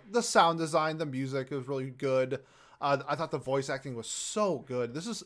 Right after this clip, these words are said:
for two thousand eight, this dub is incredible. Like, I don't know what they did, but, like, they, they hit the nail on the mark. I loved it.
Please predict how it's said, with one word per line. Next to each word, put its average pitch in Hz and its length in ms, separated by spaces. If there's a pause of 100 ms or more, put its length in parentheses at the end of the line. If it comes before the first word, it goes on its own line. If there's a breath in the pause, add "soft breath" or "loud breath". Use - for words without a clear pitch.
(280 soft breath)
for 208 100
two 277 200
thousand 247 340
eight, 180 180
this 214 180
dub 196 340
is 202 140
incredible. 214 1080
Like, 165 260 (400 soft breath)
I 220 60
don't 262 160
know 190 140
what 156 340
they 208 140
did, 190 260
but, 143 180
like, 135 360
they, 160 280
they 135 220
hit 170 180
the 151 80
nail 135 180
on 127 60
the 117 60
mark. 120 260
I 131 120
loved 117 400
it. 117 220